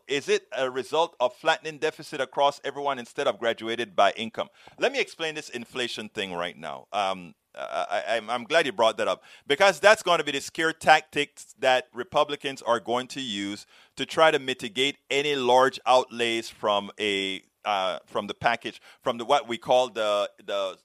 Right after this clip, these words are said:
the human infrastructure, uh, program. Let me explain this to you, because this is important. Right now, inflation is caused by scarcity. There are two kinds of scarcity. There are real scarcities. Let's give an example.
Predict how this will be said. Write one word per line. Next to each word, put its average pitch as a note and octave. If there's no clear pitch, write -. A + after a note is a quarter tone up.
the G2+
human B2+
infrastructure, A2
uh, E2
program. F2+
Let C#3+
me D#3
explain G#2+
this F#2+
to E2+
you, C2
because B2
this C#3
is -
important. -
Right G3+
now, A3+
inflation B3
is D3+
caused D#3+
by A2+
scarcity. -
There -
are D#4+
two C#4+
kinds G3+
of C3
scarcity. -
There C3+
are C3
real B3
scarcities. D#3
Let's C3
give C3
an B2
example. D#3+